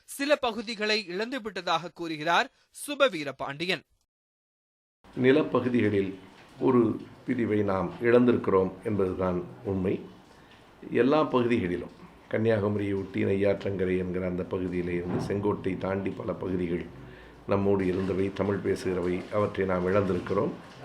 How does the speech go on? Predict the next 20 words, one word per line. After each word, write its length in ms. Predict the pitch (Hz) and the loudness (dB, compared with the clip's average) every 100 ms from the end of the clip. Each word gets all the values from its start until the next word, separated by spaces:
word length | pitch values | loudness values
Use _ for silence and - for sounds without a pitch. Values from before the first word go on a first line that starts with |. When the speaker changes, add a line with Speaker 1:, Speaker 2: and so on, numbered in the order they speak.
| - - - | -14 -12 0
Speaker 2:
அதுபோல 640 | 135 135 117 131 120 98 82 - - - - - - - - 117 | 6 6 6 6 8 6 2 -6 -8 -8 -8 -10 -10 -12 -8 2
கோவா 360 | 135 139 123 113 | 6 10 10 10
பகுதியிலே, 580 | 110 107 98 98 95 92 | 6 2 2 0 0 0
அதாவது 680 | 92 104 101 95 90 87 85 90 82 80 - - - - - - - 101 | 4 4 4 2 0 -6 -8 -8 -8 -10 -14 -16 -18 -18 -20 -20 -14 -2
கோலார், 380 | 107 131 123 113 | 4 6 6 6
தங்கவயல் 540 | - 107 110 104 95 82 - | 4 4 4 4 2 0 -2
பகுதிகளிலேயும் 720 | 101 92 87 90 90 90 87 82 - - | 0 0 0 0 0 -2 -4 -8 -12 -4
நமக்கு 320 | 107 92 - | 0 0 0
இழப்பு 220 | 98 92 | 0 0
இருக்கிறது. 480 | - 92 87 90 - - - - - - - - | -6 -8 -6 -4 -6 -8 -20 -20 -20 -20 -20 -2
திருப்பதி 520 | 143 165 170 175 135 | 2 2 2 2 2
தமிழ்நாட்டினுடைய 800 | - 110 113 117 113 - 104 98 | 2 2 4 4 4 0 -2 0
ஒரு 140 | 95 90 | 0 0
பகுதி 300 | 98 98 95 | -2 0 0
தான், 260 | 87 95 90 | 2 2 2
அதையும் 380 | 87 92 90 87 | 0 0 -2 -2
நாம் 200 | 85 87 90 | -2 -2 -2
இழந்திருக்கிறோம். 640 | 95 90 - - 95 170 - - | -2 -2 -4 -2 -2 -2 -8 0
அவர்கள் 400 | 107 104 101 95 | 2 2 0 0
மதராஸ் 580 | 90 95 117 127 127 | 2 4 4 4 0